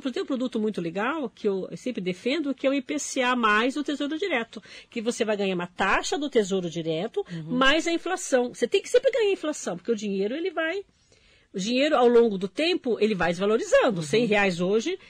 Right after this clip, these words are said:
Speaker 1: você não compra a mesma, mesma coisa que cem reais daqui a um mês.
Speaker 2: Verdade.
Speaker 1: Então, aí, eu, no livro, essa, essa última parte tá muito legal, porque primeiro eu explico o que você tem que saber, é o mínimo do mínimo, e tá,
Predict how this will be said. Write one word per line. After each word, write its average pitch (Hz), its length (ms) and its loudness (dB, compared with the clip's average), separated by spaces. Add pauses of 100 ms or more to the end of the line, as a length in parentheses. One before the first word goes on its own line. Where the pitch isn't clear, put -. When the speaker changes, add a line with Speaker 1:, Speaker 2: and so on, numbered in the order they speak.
Speaker 1:
você - 140 -2
não 262 100 0
compra 240 240 -2
a 240 40 0
mesma, 233 260 0
mesma 226 260 2
coisa 226 300 4
que 262 60 0
cem 294 180 -2
reais 233 300 2
daqui 262 180 -2
a 339 60 -2
um - 20 -6
mês. 196 480 -2
Speaker 2:
Verdade. 147 500 -14
Speaker 1:
Então, 269 320 -2
aí, 285 400 2
eu, 277 140 4 (160)
no 254 140 2
livro, 247 440 2
essa, - 380 -8
essa 202 220 -4
última 247 260 -2
parte 226 300 0
tá 233 120 -2
muito 226 680 6
legal, 208 440 4 (320)
porque 240 300 0
primeiro 254 280 4
eu - 20 4
explico 226 400 0
o 202 40 -2
que - 220 4
você 466 240 2
tem 262 160 2
que - 100 -6
saber, 226 500 4
é 320 60 2
o 330 60 6
mínimo 320 380 6
do 330 100 2
mínimo, 262 340 6
e 262 120 -2
tá, 302 160 -2